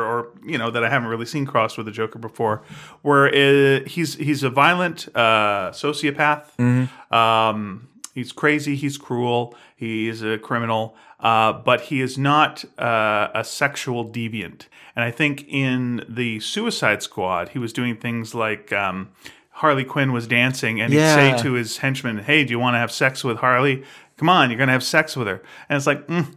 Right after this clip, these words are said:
Speaker 1: okay, well, now we've, now
Speaker 2: Yeah,
Speaker 1: we've,"
Speaker 2: yeah.
Speaker 1: and I don't know why that crosses the line, but it felt like it crossed the line and was like, "Well, uh, no, this is not the Joker,"
Speaker 2: <laughs>
Speaker 1: and, ugh, and gross.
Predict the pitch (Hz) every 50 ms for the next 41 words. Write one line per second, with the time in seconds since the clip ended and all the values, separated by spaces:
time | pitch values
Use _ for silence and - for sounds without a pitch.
0 | - - - - 208 - 147 131 123 123 - 139 147 156 175 180 190 196 185 185
1 | 170 160 156 139 - - - _ _ _ - 151 165 170 - 143 101 101 - 185
2 | - - 180 185 180 160 175 - 208 240 220 208 185 135 139 160 165 185 175 147
3 | 147 160 151 - - - - 139 139 143 139 156 147 143 143 131 131 120 120 123
4 | 131 135 131 135 139 139 - - - - - _ - 135 127 117 110 - - -
5 | - 170 180 - 170 165 151 131 - 160 147 143 139 - 143 135 131 131 127 127
6 | 123 131 123 113 - 139 143 143 139 135 135 139 139 139 139 - - - - -
7 | - 87 - 90 120 135 139 131 120 98 90 82 - - _ _ - - - 185
8 | 156 - - 202 170 156 151 147 147 139 139 139 175 147 123 120 117 165 139 117
9 | 113 113 107 110 113 110 107 117 127 - - - 131 123 113 120 - 117 - -
10 | - - 135 _ _ _ - 120 113 110 107 101 - 107 110 110 110 - -